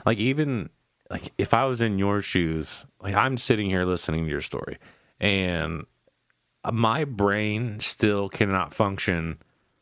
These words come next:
on the fact that this thing changed shapes and could make these neck-bending,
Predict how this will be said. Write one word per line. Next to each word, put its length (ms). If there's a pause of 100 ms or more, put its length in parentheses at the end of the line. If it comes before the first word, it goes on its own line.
(400)
on 200
the 60
fact 440
that 300
this 340
thing 400
changed 380
shapes 520 (1000)
and 460
could 160
make 460
these 500
neck-bending, 1700